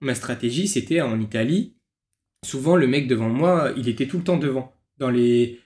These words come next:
deux, trois premières minutes. Mais après, il explosait, parce qu'il se créait une dette d'énergie, il explosait. Et ce qui faisait que j'avais préparé comme ça, c'est qu'à la fin, bah, moi, je perdurais, je savais où j'allais aller, où j'allais faire la diff.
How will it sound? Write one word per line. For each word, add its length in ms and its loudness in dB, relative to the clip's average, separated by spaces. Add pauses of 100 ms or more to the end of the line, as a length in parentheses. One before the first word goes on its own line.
(120)
deux, 180 0
trois 220 -2
premières 280 0
minutes. 300 2
Mais 60 -2
après, 220 2
il 80 4
explosait, 540 0
parce 160 -10
qu'il 180 -8
se 100 -8
créait 240 -4
une 120 0
dette 160 0
d'énergie, 440 -2
il 100 0
explosait. 500 -4 (320)
Et 400 6
ce 80 -6
qui 140 -10
faisait 200 0
que 360 4
j'avais 340 0
préparé 440 -6
comme 140 -10
ça, 160 -2
c'est 160 -6
qu'à 120 -6
la 100 -6
fin, 180 -4
bah, 120 -2
moi, 120 -2
je 80 -10
perdurais, 380 0
je 100 -2
savais 260 0
où 60 0
j'allais 420 0 (220)
aller, 240 8
où 180 0
j'allais 200 2
faire 140 -4
la 120 0
diff. 240 -10